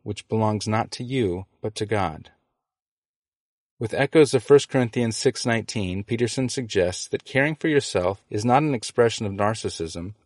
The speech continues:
but is rather a recognition of the duty you owe the cosmos. Though some might argue that the admonition to better care for yourself could be a justification for abortion,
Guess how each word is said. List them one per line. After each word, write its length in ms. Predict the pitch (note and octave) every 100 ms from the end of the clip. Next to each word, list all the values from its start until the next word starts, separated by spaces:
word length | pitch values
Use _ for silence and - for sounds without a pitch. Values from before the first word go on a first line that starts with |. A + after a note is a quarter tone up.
| -
but 80 |
is 140 | G#2+ G#2
rather 360 | A2 A#2 B2+
a 80 | G#2
recognition 680 | G2+ A#2+ C3 A#2 A2 - G#2
of 80 | F#2
the 80 | G2
duty 340 | F#2 B2 A#2
you 240 | F#2+ G2+
owe 80 | G2+
the 100 | F#2+
cosmos. 760 | - A2+ A2 F#2+ D#2+ G2 - - _ _ _ _ _ _ _ -
Though 80 |
some 200 | B2 G3
might 180 | G#3+ F3+
argue 320 | A2 G#2 G#2+ A2
that 180 | G#2
the 120 | G#2 G#2+
admonition 540 | A#2+ A#2 A#2 G#2+ G#2+
to 80 | G2
better 240 | G#2+ A2+
care 300 | G2+ - B2
for 100 | -
yourself 460 | G2 F2+ - G2 -
could 220 | G2+ F#2+
be 100 | G#2
a 40 |
justification 920 | F#2+ A2 G#2+ - - - G#2 G2 F#2 F2+
for 280 | - C3
abortion, 600 | A#2+ - E2+ E2 - G#2